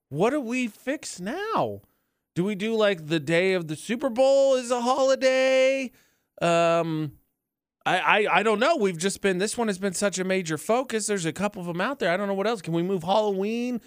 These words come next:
make that one a holiday, just so everybody can enjoy it? I think, I think really post-pandemic, everyone really just needs some extra,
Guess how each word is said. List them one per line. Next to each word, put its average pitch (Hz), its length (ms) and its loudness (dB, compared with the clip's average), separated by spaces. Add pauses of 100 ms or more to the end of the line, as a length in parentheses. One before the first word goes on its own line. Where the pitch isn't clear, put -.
(240)
make 196 200 2
that 214 200 4
one 226 140 0
a 220 80 0
holiday, 226 720 2 (340)
just 165 140 -6
so 214 80 2
everybody 202 300 0
can 202 160 -4
enjoy 196 400 0
it? 220 40 0
I 220 100 2
think, 233 280 -4
I 254 60 2
think 254 320 -4
really 202 580 0 (360)
post-pandemic, 160 1300 2 (640)
everyone 185 800 4
really 151 440 4
just - 340 -6 (220)
needs 143 440 -2
some 143 240 -6
extra, 139 380 -6